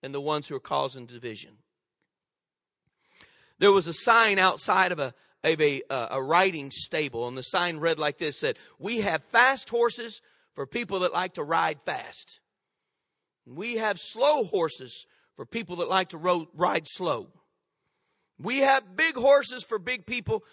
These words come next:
and we have little horses for little people. And for those who have never ridden horses before, we have horses that have never been ridden." And I would say to you,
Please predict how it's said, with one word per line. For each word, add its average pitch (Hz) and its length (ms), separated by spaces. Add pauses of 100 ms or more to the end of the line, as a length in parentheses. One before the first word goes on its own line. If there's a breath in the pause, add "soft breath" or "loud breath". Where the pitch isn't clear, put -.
(140)
and 180 160
we 240 160
have 190 240
little 254 280
horses 233 400
for 190 180
little 233 220
people. 214 440 (320 soft breath)
And 196 160
for 202 140
those 269 320
who 254 140
have 196 120
never 269 300
ridden 233 240
horses 214 380
before, 240 480 (200 loud breath)
we 247 220
have 220 220
horses 226 400
that 196 140
have 165 120
never 214 320
been 190 220
ridden." 131 560 (3500)
And 185 160
I 247 200
would 240 180
say 214 260
to 202 100
you, 143 500